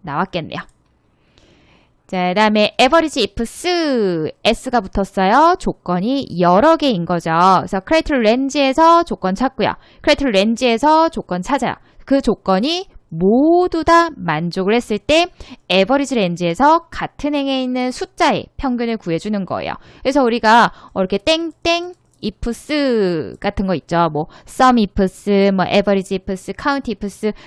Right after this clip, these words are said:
이렇게 붙어 있는 거는 조건이 모두가 and 조건이라는 가정하에 들어가요. 만약에 조건이 뭐 or 조건이라면, 어, 이런 땡땡 ifs가 아니라,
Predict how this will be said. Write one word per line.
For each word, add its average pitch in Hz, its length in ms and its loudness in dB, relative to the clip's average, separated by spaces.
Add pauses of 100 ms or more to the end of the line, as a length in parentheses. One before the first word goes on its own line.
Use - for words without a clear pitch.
이렇게 220 300 -4
붙어 220 300 0
있는 208 180 -2
거는 254 300 -2 (260)
조건이 277 540 2
모두가 202 840 4 (220)
and 196 400 2
조건이라는 202 640 -2
가정하에 196 540 -4
들어가요. - 380 -6 (120)
만약에 202 340 -2
조건이 208 540 0
뭐 175 160 -2 (200)
or 240 260 6
조건이라면, 185 720 2 (280)
어, 170 120 2
이런 185 160 0
땡땡 381 400 -2
ifs가 190 520 -2
아니라, 190 420 0